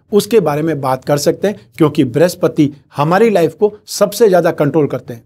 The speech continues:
बृहस्पति ग्रह सुख, संतान सुख, मेंटल स्ट्रेंथ, फाइनेंस, धन और संपत्ति और साथ ही साथ भाग्य, इन सब के बारे में जाना जा सकता है सिर्फ एक बृहस्पति के माध्यम से। तो बृहस्पति जो राशि परिवर्तन कर रहे हैं, नीच राशि में जा रहे हैं,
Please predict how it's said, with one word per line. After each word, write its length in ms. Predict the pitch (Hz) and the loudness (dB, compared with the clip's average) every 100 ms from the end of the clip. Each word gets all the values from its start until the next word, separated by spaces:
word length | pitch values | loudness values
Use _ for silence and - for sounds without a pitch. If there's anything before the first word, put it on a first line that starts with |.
| 117 | -4
बृहस्पति 440 | 160 160 151 139 | -4 -2 -4 -4
ग्रह 180 | 131 190 | 0 0
सुख, 340 | 190 190 - - _ | 0 -2 -2 -10 _
संतान 440 | - 160 170 196 | -4 -2 0 -2
सुख, 240 | 185 151 - _ 151 | 0 -4 -4 _ -4
मेंटल 300 | 170 202 185 | -2 2 0
स्ट्रेंथ, 320 | - 185 165 - _ | 0 0 -2 -6 _
फाइनेंस, 560 | - 165 190 196 160 - _ 131 | -4 0 2 2 0 -4 _ -4
धन 240 | 147 175 | 0 2
और 100 | 156 | 0
संपत्ति 560 | 147 160 196 180 190 - - _ 147 | 0 -2 -2 0 -2 -2 -8 _ -6
और 120 | 139 | -4
साथ 300 | 143 165 165 | 0 -2 0
ही 60 | |
साथ 160 | 151 147 | -2 -4
भाग्य, 400 | 127 131 139 208 - _ 165 | -2 -2 -2 -4 -6 _ -2
इन 100 | 160 | 0
सब 220 | 190 180 | 0 -2
के 100 | 190 | -2
बारे 200 | 156 143 | 0 -2
में 120 | 160 | -4
जाना 240 | 151 160 165 | -4 -2 -4
जा 120 | 139 | -6
सकता 280 | 123 117 120 | -8 -12 -16
है 80 | - _ | -16 _
सिर्फ 280 | - 170 165 | -2 0 0
एक 120 | 131 | -2
बृहस्पति 400 | 143 143 131 135 | -4 -4 -10 -8
के 60 | |
माध्यम 300 | 123 117 120 | -8 -10 -14
से। 320 | 117 _ _ _ _ _ _ _ _ - | -16 _ _ _ _ _ _ _ _ -6
तो 80 | |
बृहस्पति 520 | 127 151 170 175 156 170 | -2 0 0 0 0 0
जो 160 | 147 | 2
राशि 260 | 143 151 160 | 0 0 0
परिवर्तन 360 | 156 151 190 | 0 0 0
कर 180 | 196 170 | 2 0
रहे 100 | 185 | 0
हैं, 220 | 190 - _ | -2 -10 _
नीच 260 | 139 175 185 | -2 0 2
राशि 260 | 202 190 208 | 0 2 0
में 100 | 180 | 2
जा 140 | 160 | 2
रहे 120 | 170 | 0
हैं, 180 | 220 | -2